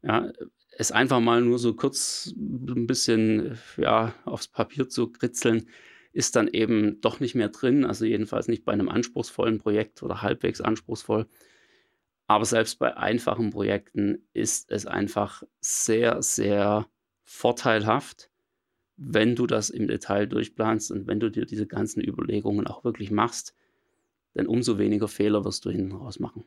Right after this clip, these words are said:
Das kann ich dir an der Stelle schon mal garantieren. Ja, deshalb überleg dir gut, wie du planst, womit du planst. Ich empfehle immer sehr gerne Sweet Home drei D im Moment als Software dafür. Die kostet nichts und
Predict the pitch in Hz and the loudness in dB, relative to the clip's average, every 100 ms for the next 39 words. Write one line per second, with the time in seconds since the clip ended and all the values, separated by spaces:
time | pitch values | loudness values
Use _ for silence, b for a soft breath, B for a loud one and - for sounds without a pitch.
0 | - _ - - 101 95 - - - - | -20 _ -10 -2 -2 -2 -2 -2 -4 -4
1 | 95 101 98 95 - 110 104 104 95 - | -6 -2 -2 -2 -2 -4 -2 -4 -4 -6
2 | _ b b b b b b b b b | _ b b b b b b b b b
3 | b 104 104 - 131 - 147 143 - - | b 2 2 0 0 4 4 2 -4 -20
4 | _ _ _ _ _ _ _ _ _ _ | _ _ _ _ _ _ _ _ _ _
5 | _ 131 120 143 123 120 147 175 - - | _ 2 4 2 2 2 2 0 -4 -4
6 | 156 165 147 143 151 127 131 175 165 147 | 0 2 2 2 2 2 2 2 2 4
7 | 143 151 - - - 135 - 120 117 113 | 4 2 -2 -6 -2 0 2 4 6 4
8 | 113 110 113 107 107 - - - 127 117 | 4 4 4 4 2 2 -2 0 -2 0
9 | 113 107 104 104 139 160 156 _ _ - | 0 0 -2 0 0 0 -4 _ _ -4
10 | 127 123 127 135 110 110 107 - - _ | 0 2 0 0 0 0 -2 -12 -14 _
11 | - 123 - 139 127 120 - 127 131 123 | -2 -2 0 0 2 2 2 0 0 -4
12 | _ - 113 104 - 120 123 131 120 120 | _ -2 0 0 2 2 2 0 2 2
13 | 120 - - 110 101 101 | 0 -8 -4 0 0 -2